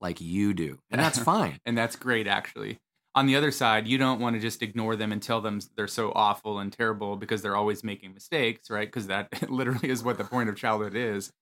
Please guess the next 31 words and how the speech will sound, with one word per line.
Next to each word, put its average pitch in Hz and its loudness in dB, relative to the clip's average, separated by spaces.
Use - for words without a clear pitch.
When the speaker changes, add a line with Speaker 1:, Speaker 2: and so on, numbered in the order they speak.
Speaker 2:
Then 139 4
you 131 6
might 120 2
develop 113 0
somebody 113 0
who 113 -2
just 110 -6
ultimately 110 -4
is 98 -6
a 98 -6
people 127 -2
pleaser. 98 -10
If 110 -4
they're 107 2
afraid 120 0
of 107 0
you 107 0
and 101 2
just 98 -4
constantly 107 -4
looking 107 -4
to 104 -10
you 104 -2
to, 92 -6
like, 107 -6
"Oh, 117 -4
I 117 -4
don't 117 -6
wanna 110 -6
upset 120 -4
you," 107 -2